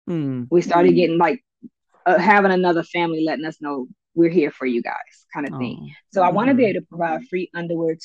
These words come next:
Speaker 2: to all the newly diagnosed families because, um, first you go through a stage of you have to go through learning how to use the insulin pump and stuff like that. So it's not right away that you get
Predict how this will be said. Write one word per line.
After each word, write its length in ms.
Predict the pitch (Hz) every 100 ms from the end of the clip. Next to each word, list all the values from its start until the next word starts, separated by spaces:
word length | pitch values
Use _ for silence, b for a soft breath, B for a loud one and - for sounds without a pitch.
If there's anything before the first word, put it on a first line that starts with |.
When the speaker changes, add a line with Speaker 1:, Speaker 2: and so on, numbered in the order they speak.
| -
Speaker 2:
to 280 | 165 156 -
all 220 | 160 175
the 100 | 185
newly 320 | 175 165 165
diagnosed 500 | 160 160 151 156 165
families 460 | 165 165 160 156 156
because, 460 | 165 - 156 160 -
um, 260 | 151 147 - -
first 260 | 233 202
you 80 | 269
go 160 | 165 170
through 140 | 151
a 40 |
stage 340 | 165 170 160 160
of 120 | 156 165
you 160 | 156 160 -
have 300 | 175 170 170 _ -
to 400 | 175 156 156 156 - B B B B
go 140 | 165 160
through 200 | 165 160
learning 300 | 165 165 185
how 120 | 156
to 80 | 160
use 260 | 160 160
the 280 | - 156 151 -
insulin 500 | 170 - 160 160 -
pump 260 | 156 156 160
and 120 | -
stuff 340 | - 156 160
like 200 | 160 156 151
that. 140 | 147
So 140 | 160 156
it's 140 | 165
not 220 | 170 185
right 180 | 170 160
away 180 | 151 151
that 220 | 143 -
you 60 | 160
get 200 | 160